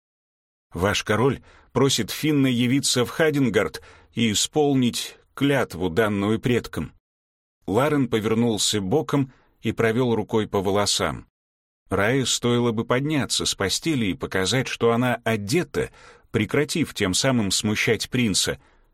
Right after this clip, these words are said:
но она будто намеренно плотнее завернулась в одеяло. «На все три недели», продолжил Ларен, «он будет убивать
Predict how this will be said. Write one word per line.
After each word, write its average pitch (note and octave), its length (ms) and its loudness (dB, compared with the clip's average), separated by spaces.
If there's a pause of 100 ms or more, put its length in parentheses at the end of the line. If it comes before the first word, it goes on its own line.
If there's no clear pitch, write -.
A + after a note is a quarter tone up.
(160)
но G2 180 0
она A2 220 0
будто G#2 380 -4
намеренно G#2+ 640 0
плотнее B2 640 0
завернулась G#2 800 0
в F#2+ 80 -2
одеяло. F#2+ 540 -2 (840)
«На G#2+ 160 0
все C#3+ 240 0
три C3+ 220 2
недели», C#3+ 520 0 (400)
продолжил F#2 560 0
Ларен, E2+ 400 0 (480)
«он A2 220 2
будет C3 300 0
убивать B2 460 0